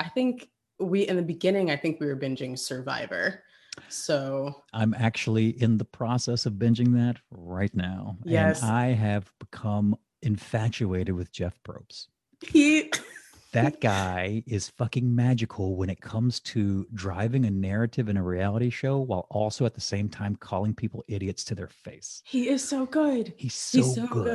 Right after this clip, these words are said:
Speaker 1: good. His evolution over the seasons has been really awesome 'cause he was very boring in the
Speaker 2: Very.
Speaker 1: first few seasons.
Speaker 2: We re-,
Speaker 1: And
Speaker 2: oh, didn't realize that the first season, like, he wasn't around for the challenges, like, 'cause a lot of them were, like, traveling from one spot on the island to another. They were going through woods, so he wasn't around for the commentary, and we're like, "Well,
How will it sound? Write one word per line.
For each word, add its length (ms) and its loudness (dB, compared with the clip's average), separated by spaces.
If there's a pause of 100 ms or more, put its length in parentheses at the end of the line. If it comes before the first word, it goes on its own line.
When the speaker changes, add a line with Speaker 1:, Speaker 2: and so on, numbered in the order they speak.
(140)
Speaker 1:
good. 20 -12 (300)
His 180 4
evolution 580 4
over 320 0
the 100 0
seasons 580 -4
has 320 -4
been 220 -6
really 220 -2
awesome 340 -4
'cause 160 -8
he 80 -2
was 140 -4
very 380 0
boring 560 -2 (160)
in 100 2
the 80 0
Speaker 2:
Very. 140 2
Speaker 1:
first 300 0
few 120 -8
seasons. 600 -6 (100)
Speaker 2:
We 220 4
re-, 160 6
Speaker 1:
And 80 6
Speaker 2:
oh, 240 6
didn't 280 2
realize 380 6
that 140 -2
the 60 0
first 340 -2
season, 340 0
like, 160 -4
he 160 -6
wasn't 320 2
around 420 2
for 60 -12
the 100 -4
challenges, 520 4
like, 160 -8
'cause 160 2
a 40 4
lot 220 4
of 80 2
them 140 2
were, 80 0
like, 120 -4
traveling 440 0
from 180 -2
one 140 0
spot 320 -2
on 80 -2
the 100 -2
island 240 -2
to 80 -8
another. 300 -2
They 100 -2
were 140 -6
going 260 -2
through 140 -2
woods, 300 0
so 160 -6
he 200 0
wasn't 300 2
around 300 4
for 80 -10
the 80 -8
commentary, 580 2
and 100 -4
we're 60 -4
like, 180 -8
"Well, 80 -20